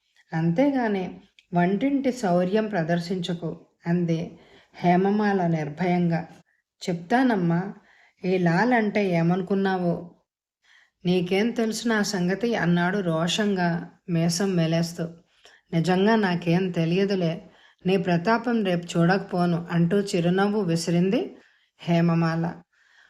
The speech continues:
అనుకున్నట్టుగానే మ్యాజిస్ట్రేట్ కోర్టు నుంచి సమన్లు అందాయి ఉమానాథ్కి, హేమమాలకి. అది చూసి కన్నీళ్ల పర్యంతం అయింది హేమమాల. "ఎందుకు హేమ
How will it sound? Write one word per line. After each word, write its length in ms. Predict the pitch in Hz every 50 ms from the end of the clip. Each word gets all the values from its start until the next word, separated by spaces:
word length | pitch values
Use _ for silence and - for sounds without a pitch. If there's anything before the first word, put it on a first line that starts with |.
| _ - 190
అనుకున్నట్టుగానే 880 | 196 233 240 - 277 277 277 262 247 226 247 233 208 208 202 202 214 220
మ్యాజిస్ట్రేట్ 840 | 208 185 170 170 175 175 196 196 196 - - 208 196 185 175 180
కోర్టు 540 | 165 165 - - - - 190 202 202 202 -
నుంచి 240 | 208 202 202 196 208
సమన్లు 520 | 202 - 185 165 170 180 190 202 208 208
అందాయి 540 | 185 175 170 175 170 180 202 277 381 - - - _ _ _ _ _ _ _ -
ఉమానాథ్కి, 1000 | 165 170 180 185 185 190 190 190 185 175 170 170 170 185 175 175 - - - _ _ _ _ _
హేమమాలకి. 1080 | - - 165 165 170 175 180 185 190 196 190 185 180 180 170 180 185 175 180 180 - - _ _ _ _ _ _ _ _ _ _ _ -
అది 200 | 170 175 202 240
చూసి 320 | 233 247 277 285 277 294 285
కన్నీళ్ల 580 | 285 - 180 175 175 190 202 214 226 240 240
పర్యంతం 680 | 196 - 180 175 170 175 185 180 185 175 180 190 180 175
అయింది 480 | 160 160 170 180 202 214 269 339 359 -
హేమమాల. 720 | - 165 165 165 170 175 175 175 175 170 165 165 160 - - - - _ _ _ _ _ _ _ _ _ _ _ -
"ఎందుకు 420 | 170 160 165 160 160 185 196 -
హేమ 460 | 240 220 196 175 165 160 175 233 -